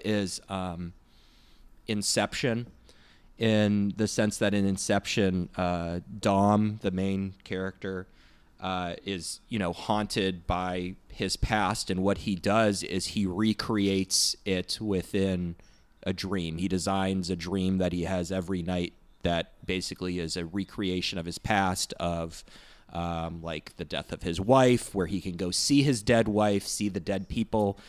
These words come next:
in his life. Um, and it's just this kind of the, the idea of the inability to let go drives someone completely mad.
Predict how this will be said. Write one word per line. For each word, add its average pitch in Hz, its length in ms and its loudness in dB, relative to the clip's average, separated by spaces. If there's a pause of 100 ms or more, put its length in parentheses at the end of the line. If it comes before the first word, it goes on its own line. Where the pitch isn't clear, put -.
(220)
in 101 160 2
his 98 200 2
life. 92 360 -2 (420)
Um, 92 520 0 (180)
and 107 140 0
it's 101 140 -2
just - 280 -4
this - 300 -2 (140)
kind 113 240 4
of 98 180 2
the, 95 220 0
the 104 180 0
idea 98 680 2
of 92 580 -6 (960)
the 123 200 4
inability 127 520 4
to - 140 -8
let 104 460 -2
go 95 480 0 (240)
drives 95 440 -4
someone 92 520 -4
completely 85 500 -12
mad. 58 420 -12